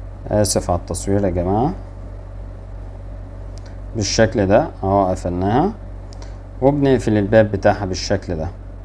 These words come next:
عندنا المقبض بتاعها اليد بتاعها انسيابي بالشكل ده. اما بقى بالنسبة لوفر ألفين واط، عندنا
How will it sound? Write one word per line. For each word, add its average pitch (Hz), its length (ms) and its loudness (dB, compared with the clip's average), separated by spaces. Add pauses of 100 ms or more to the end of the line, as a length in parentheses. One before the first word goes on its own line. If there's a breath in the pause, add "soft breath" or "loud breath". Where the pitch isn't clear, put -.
(540 loud breath)
عندنا 151 400 8
المقبض 131 500 6
بتاعها 95 800 2
اليد 113 360 4
بتاعها 98 440 0
انسيابي 98 720 0 (1800 loud breath)
بالشكل 92 480 0
ده. 76 120 -4 (440)
اما 147 240 8
بقى 131 340 8
بالنسبة 104 600 0
لوفر 107 600 0 (1700 loud breath)
ألفين 123 380 8
واط، 120 280 6 (460)
عندنا 143 460 4